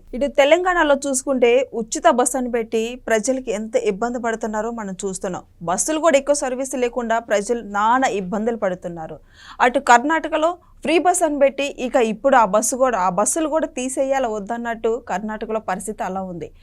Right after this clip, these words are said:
ఇటు ముఖ్యంగా చూసుకుంటే ఇక ఏపీలోకి వస్తే ఏపీలో సీఎం చంద్రబాబు నాయుడు గారు ఇక ఆగస్టు పదిహేనున ఉచిత బస్సు అమలు చేస్తున్నారు. అయితే ఈ వి-, ఏ విధంగా ఇక ముందుకెళ్ళబోతుంది ఆ ఏపీలో,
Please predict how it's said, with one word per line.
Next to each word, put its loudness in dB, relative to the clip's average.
ఇటు 2
ముఖ్యంగా 2
చూసుకుంటే 0
ఇక 0
ఏపీలోకి 6
వస్తే 8
ఏపీలో 4
సీఎం -4
చంద్రబాబు -2
నాయుడు 0
గారు 4
ఇక -2
ఆగస్టు 2
పదిహేనున 0
ఉచిత 2
బస్సు 4
అమలు 0
చేస్తున్నారు. 0
అయితే -2
ఈ 2
వి-, 0
ఏ 8
విధంగా 4
ఇక 0
ముందుకెళ్ళబోతుంది 4
ఆ 0
ఏపీలో, 2